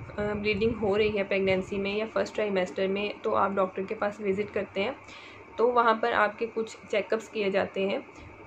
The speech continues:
पहले तो आपका clinical examination किया जाता है।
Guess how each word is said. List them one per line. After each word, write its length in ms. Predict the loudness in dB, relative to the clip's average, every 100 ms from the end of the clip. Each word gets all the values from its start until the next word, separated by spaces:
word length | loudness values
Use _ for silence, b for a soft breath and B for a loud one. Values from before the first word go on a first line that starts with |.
| 0
पहले 220 | 2 4
तो 120 | 6
आपका 340 | 6 6 4 2
clinical 460 | 2 -2 0 -2
examination 640 | 0 0 0 0 -2 -4 -4
किया 240 | 0 2
जाता 280 | 4 2 2
है। 260 | 2 2